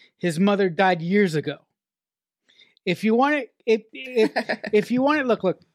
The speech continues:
Speaker 1: if, if you wanna have him in a sane, in, in, in, in a insane asylum, great, have him in an insane asylum, but, mm, uh,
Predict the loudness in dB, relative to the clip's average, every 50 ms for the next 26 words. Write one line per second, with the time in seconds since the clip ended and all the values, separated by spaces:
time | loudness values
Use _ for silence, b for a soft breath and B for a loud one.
0 | -2 0 0 0 0 -2 -4 -2 0 0 2 2 2 2 2 4 4 4 4 2
1 | 0 -2 -2 -2 -2 -2 -2 -2 -2 -4 -2 -2 0 0 0 0 -2 -4 -4 -4
2 | -2 -2 -2 -2 -2 -2 -2 0 0 0 -2 -4 -8 -8 -4 -2 0 0 0 0
3 | 2 2 2 2 0 -2 -4 -4 -2 -2 0 0 -2 0 0 0 0 0 0 0
4 | -2 -2 -4 -6 _ _ _ _ _ _ -2 0 0 0 0 0 0 2 2 2
5 | 0 -2 -4 -2 0 0 0 0 0 0 -2 -2 0 0 2 2 0 0 0 -2
6 | -2 -2 -2 -4 -4 -8 -10 b b b b b b b _ -4 -4 -4 -4 _
7 | _ _ _ _ _ _ _ _ _ _ _ _ _ -4 -2 0 0 0 -2 -4
8 | -10 _ _ _ -4 -2 0 0 0 0